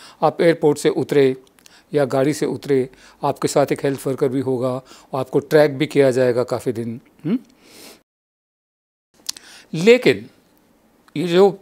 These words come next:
वाहवाही थी केरल की, वो थोड़े दिनों की रही है। वहाँ पर एक और वेव आ गई, सेकंड वेव आ गई कोरोना की। अ, मैं आपको बताऊँ, सत्रह जुलाई को ये हुआ था कि जब केरल सरकार ने माना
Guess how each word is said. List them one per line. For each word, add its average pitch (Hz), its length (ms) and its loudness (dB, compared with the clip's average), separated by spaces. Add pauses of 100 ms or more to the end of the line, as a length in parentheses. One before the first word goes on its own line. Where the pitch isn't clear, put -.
वाहवाही 170 540 4
थी 202 180 -4
केरल 131 600 -2
की, 107 260 -16 (460)
वो 202 60 -2
थोड़े 202 320 4
दिनों 131 240 -4
की 117 100 -10
रही 117 160 -14
है। - 140 -20 (300)
वहाँ 185 160 2
पर 220 140 0
एक 220 140 0
और 240 140 6
वेव 190 300 4
आ 135 80 4
गई, 107 140 -6
सेकंड 214 360 -4
वेव 156 220 2
आ 107 60 -4
गई 104 140 -8
कोरोना 120 360 -10
की। - 180 -20 (960)
अ, 127 80 -8 (840)
मैं 135 140 -2
आपको 135 200 -2
बताऊँ, 156 460 2 (3500)
सत्रह 202 380 4
जुलाई 180 320 6
को 156 140 2
ये 139 80 6
हुआ 113 240 2
था 185 200 2
कि 202 80 -4
जब 170 200 -2
केरल 160 400 0
सरकार 131 380 2
ने 123 80 -4
माना 117 420 0